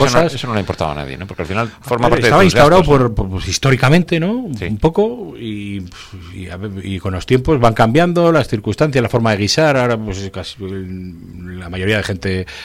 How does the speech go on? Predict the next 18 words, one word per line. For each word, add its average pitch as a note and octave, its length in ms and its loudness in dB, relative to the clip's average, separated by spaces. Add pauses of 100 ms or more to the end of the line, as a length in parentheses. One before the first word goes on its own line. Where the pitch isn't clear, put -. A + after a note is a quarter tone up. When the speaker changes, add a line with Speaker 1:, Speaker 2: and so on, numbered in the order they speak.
(100)
Speaker 2:
guisa F#2 280 -4
con F2 280 -2
butano, B2 480 2
con F#2+ 360 -2
esas - 200 -8
parrillas, F2+ 440 -10
¿no? G#2 140 -8
De, F2+ 300 -8
de E2 80 -12
paelleros, F#2+ 540 -6
fuegos G2+ 280 -10
paelleros. G#2+ 580 -8 (180)
Speaker 1:
Sí. D2+ 120 -8 (160)
Speaker 2:
Eh, F2+ 480 -10 (460)
la E2+ 80 -10
gente F#2 340 -6
ya F#2 320 -6
igual, F2+ 540 -6